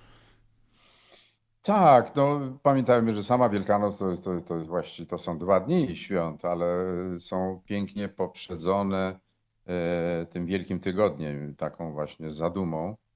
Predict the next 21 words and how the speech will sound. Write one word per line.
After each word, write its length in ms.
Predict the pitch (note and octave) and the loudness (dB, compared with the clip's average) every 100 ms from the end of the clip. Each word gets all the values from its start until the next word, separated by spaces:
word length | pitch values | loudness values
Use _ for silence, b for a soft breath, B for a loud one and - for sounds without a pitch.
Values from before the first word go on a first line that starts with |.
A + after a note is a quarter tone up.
| _ _ _ _ | _ _ _ _
nad, 560 | D#2+ F2 E2+ - - - | -4 -4 -4 -12 -20 -12
e, 40 | E2+ E2 E2 D#2+ D#2 D2+ D2+ D2+ | -8 -4 -4 -4 -4 -6 -6 0
w 60 | |
obliczu 580 | G2 F#2+ A#2 - A#2+ A2 | 0 2 -2 -2 -2 -2
budzącej 500 | F#2 F2 G2+ G#2+ G#2 | -4 0 0 0 -4
się 140 | G2+ | -4
przyrody, 600 | F2+ - F2 E2+ E2 G#2+ A#2+ _ _ - | -6 -4 0 0 -2 -6 -6 _ _ -4
nad 180 | F2+ F2+ | -4 -2
cierpieniem 580 | G2+ E2+ F2 F2+ G2 | -4 -4 -4 -2 -2
Chrystusa. 680 | F#2+ F2 - F2+ D#2+ F2+ G#2+ B2 _ _ _ _ | -4 -8 -6 -8 -4 -2 -4 -6 _ _ _ _
E, 40 | F2 F2 F2 F2 F2+ - - - - _ _ _ _ _ _ _ _ | -10 -6 -4 -4 -6 -12 -20 -20 -20 _ _ _ _ _ _ _ _
no, 440 | A2 B2+ E3 F#3 F#3 | -10 -4 -4 -6 -8
y, 1400 | D#3+ D3 D3 - _ _ _ _ - C2+ - _ _ - | -8 -6 -8 -16 _ _ _ _ -16 -16 -16 _ _ -12
y, 220 | - - - - | -10 -12 -14 -18
kto 280 | - - C#3+ | -6 0 0
przeżywa 500 | C#3+ C3 A2+ B2 B2 | 0 -2 -2 2 2
to 200 | A#2 A2+ | 4 0
bardziej 440 | F#2+ F2 A2+ A#2 G#2+ | 0 2 4 4 0
wiosennie, 720 | G2+ F#2 F#2+ G2 G#2+ A#2+ B2 b b _ | 0 0 0 0 -2 -2 -4 b b _
ma 220 | G2+ G2+ | 2 2
prawo, 600 | G2 F#2+ F2+ G#2 B2 B2+ | 4 2 4 2 0 -2